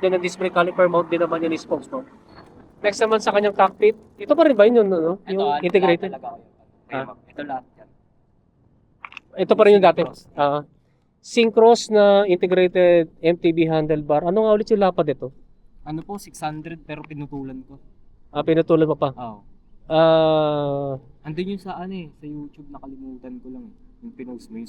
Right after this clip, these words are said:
Speaker 1: Ah, yung
Speaker 2: sukat
Speaker 1: dati?
Speaker 2: na, oo.
Speaker 1: Yun, iyan ko
Speaker 2: Yung
Speaker 1: na lang sa
Speaker 2: sukat
Speaker 1: screen,
Speaker 2: na.
Speaker 1: no? Then, ah, ano pala yung... Ito yung pa rin yung Sear.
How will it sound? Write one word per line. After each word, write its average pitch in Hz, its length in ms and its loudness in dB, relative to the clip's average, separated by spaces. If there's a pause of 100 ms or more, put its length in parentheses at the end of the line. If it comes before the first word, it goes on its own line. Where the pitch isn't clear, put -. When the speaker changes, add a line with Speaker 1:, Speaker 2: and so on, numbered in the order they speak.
Speaker 1:
Ah, 165 120 4
yung 208 120 4
Speaker 2:
sukat 185 80 6
Speaker 1:
dati? 180 240 2
Speaker 2:
na, 185 80 -10
oo. - 240 -20
Speaker 1:
Yun, 185 160 4
iyan 170 240 2
ko 175 80 0
Speaker 2:
Yung 180 80 2
Speaker 1:
na 185 80 2
lang 175 80 0
sa 175 80 -4
Speaker 2:
sukat - 80 -12
Speaker 1:
screen, 208 240 4
Speaker 2:
na. 190 120 4
Speaker 1:
no? - 0 - (1080)
Then, 185 920 4 (200)
ah, 160 480 -4
ano 165 160 -2
pala 170 320 0
yung... 170 240 -2 (160)
Ito 196 160 4
yung 220 160 6
pa 226 80 8
rin 220 160 6
yung 196 80 4
Sear. 196 320 2